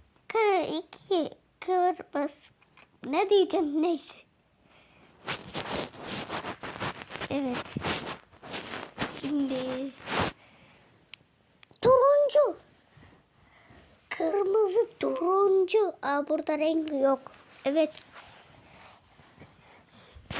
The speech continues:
O beyaz bloklara aynı şekilde devam edeceksiniz. He. Kırmızı, turuncu, kırmızı, turuncu, kırmızı, turuncu.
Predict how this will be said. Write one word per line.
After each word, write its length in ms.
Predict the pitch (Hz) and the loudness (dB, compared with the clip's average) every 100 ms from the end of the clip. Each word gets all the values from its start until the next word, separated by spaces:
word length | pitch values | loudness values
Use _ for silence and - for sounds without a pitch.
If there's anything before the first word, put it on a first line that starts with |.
| - - | -8 0
O 160 | 339 - | 2 6
beyaz 400 | 339 440 392 415 | 4 6 4 4
bloklara 480 | 392 - 359 339 370 | 2 2 0 2 4
aynı 300 | 339 480 453 | 6 6 4
şekilde 600 | - 403 381 392 427 415 | 2 -2 -2 -2 -2 0
devam 340 | 381 370 392 359 | 2 2 2 4
edeceksiniz. 960 | 359 - 285 - - - - 240 240 - _ _ - _ _ - | 4 2 -2 -2 0 0 -2 -6 -8 -12 _ _ -20 _ _ -8
He. 500 | 302 427 381 277 277 _ _ _ _ _ _ _ _ _ _ _ _ | -2 0 0 -4 -8 _ _ _ _ _ _ _ _ _ _ _ _
Kırmızı, 680 | - 302 311 320 339 403 294 _ _ - | -2 -2 0 -2 0 0 -2 _ _ -2
turuncu, 880 | 330 339 370 381 330 - 440 330 - - - - _ _ - | 2 4 4 2 0 -2 0 0 -2 -14 -20 -20 _ _ -18
kırmızı, 840 | - 349 359 349 392 370 403 - _ - | -4 -2 -2 0 -2 0 -2 -2 _ -8
turuncu, 680 | 339 349 392 339 - 370 302 - - - | -2 0 0 -2 -2 -2 -2 -6 -20 -10
kırmızı, 720 | - 370 330 381 359 403 320 - _ - | -2 0 2 0 0 0 0 -4 _ -2
turuncu. 800 | 349 349 392 330 330 370 349 | 2 4 4 2 2 2 2